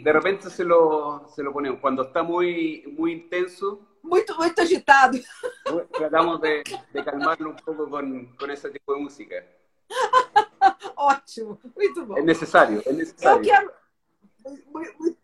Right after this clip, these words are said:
Speaker 2: muito bom, muito bom. Eu quero saber agora de película, filme, película. Qual película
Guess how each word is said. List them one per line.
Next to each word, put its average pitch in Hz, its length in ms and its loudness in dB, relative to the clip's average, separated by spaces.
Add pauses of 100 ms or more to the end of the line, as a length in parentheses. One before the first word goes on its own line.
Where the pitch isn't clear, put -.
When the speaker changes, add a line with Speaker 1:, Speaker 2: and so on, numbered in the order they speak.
Speaker 2:
muito 277 320 -6
bom, 175 280 -4
muito 233 200 0
bom. 175 180 -6 (1000)
Eu 240 200 2
quero 302 260 4
saber 277 300 0
agora 269 420 4
de 285 300 -10 (260)
película, 294 920 -2 (160)
filme, 269 680 4
película. 262 440 -2 (280)
Qual 440 300 6
película 269 1040 -6